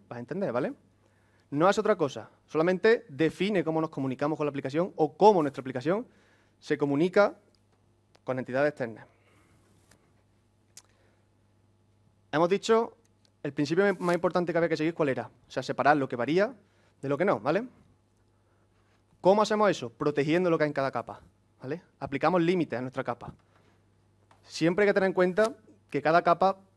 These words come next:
va a estar limitada por una frontera y esta frontera no son más que interfaces, ¿vale? Son interfaces que definen cómo accedemos a los servicios que hay en esa capa, ¿vale? No es otra historia, son solamente interfaces. Y esto,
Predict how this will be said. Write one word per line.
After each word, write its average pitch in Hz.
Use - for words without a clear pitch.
va 135
a 175
estar 160
limitada 135
por 165
una 165
frontera 147
y -
esta 156
frontera 170
no 139
son 156
más 156
que 151
interfaces, 143
¿vale? 151
Son 156
interfaces 170
que 143
definen 196
cómo 175
accedemos 185
a 143
los 139
servicios 151
que -
hay 165
en 160
esa 156
capa, 147
¿vale? 160
No 143
es 175
otra 185
historia, 147
son 147
solamente 185
interfaces. 143
Y 143
esto, 196